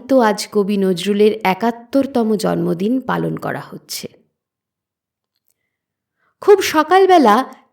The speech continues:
টিপটিপ বৃষ্টি মাথায় নিয়ে এন্টালি ক্রিস্টোফার রোডের উদ্দেশ্যে বেরিয়ে পড়লাম। ওখানেই তো কবি তাঁর বড় ছেলে কাজী সব্যসাচীর কাছে থাকেন। সকাল সাতটা।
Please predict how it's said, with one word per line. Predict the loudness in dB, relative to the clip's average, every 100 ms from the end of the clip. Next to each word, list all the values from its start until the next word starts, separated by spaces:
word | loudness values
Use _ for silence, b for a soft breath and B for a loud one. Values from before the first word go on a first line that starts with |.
| _
টিপটিপ | -2 -2 -2 -2
বৃষ্টি | -2 -4 -6 -4 -2
মাথায় | 0 -2 -4 -4 -2
নিয়ে | 0 -2 -4 -8 -2
এন্টালি | 0 2 0 -2
ক্রিস্টোফার | -4 -6 -6 -6 -6 -4 -4
রোডের | 0 0 0 -2 -4
উদ্দেশ্যে | -8 -2 -2 -2 -4
বেরিয়ে | -6 -6 -10
পড়লাম। | -12 -12 -12 -14 -18 _ _ _ _ _ _ _ _ _ _ _ _ _ _ 0
ওখানেই | 2 2 2 2
তো | 0
কবি | 0 0 0 -2 -4 -4
তাঁর | 0 0
বড় | 2 2 2
ছেলে | 0 -4 -4
কাজী | 0 -2 -2
সব্যসাচীর | -4 -4 -6 -4 -6 -6 -6 -8
কাছে | -6 -10 -14
থাকেন। | -16 -14 -14 -14 -18 _ _ _ _ _ _ _ _ _ _ _ _ _ _ _ _ _ _
সকাল | -4 -2 -2 -4
সাতটা। | -4 -8 -8 -14